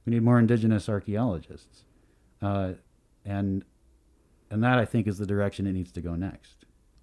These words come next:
Own the fact that, that we as human beings can't really do human science without having our own, our own thoughts, feelings, perceptions, et cetera, leak into it, and just lean into it. An indigenous scientist,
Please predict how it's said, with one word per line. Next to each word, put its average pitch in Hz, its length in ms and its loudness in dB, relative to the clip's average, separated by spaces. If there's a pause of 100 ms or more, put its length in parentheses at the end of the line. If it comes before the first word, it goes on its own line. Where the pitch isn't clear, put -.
(120)
Own 175 360 10
the 107 80 6
fact 90 480 -6
that, 95 280 -4
that 107 200 0
we 127 180 8
as 117 160 4
human 117 300 6
beings 110 340 4
can't 131 260 0
really 113 220 2
do 123 220 4
human 107 360 2
science 104 440 -2
without 131 320 2
having 104 320 2
our 95 180 2
own, 98 280 0 (720)
our 107 180 2
own 107 300 4
thoughts, 127 480 4
feelings, 120 520 6
perceptions, 113 680 2
et 101 100 -6
cetera, 107 320 2
leak 104 300 2
into 131 300 2
it, 101 120 -2 (220)
and 165 160 6
just 180 200 2
lean 185 240 6
into 202 280 4
it. - 120 -14 (760)
An 139 100 4
indigenous 160 560 6
scientist, 151 800 6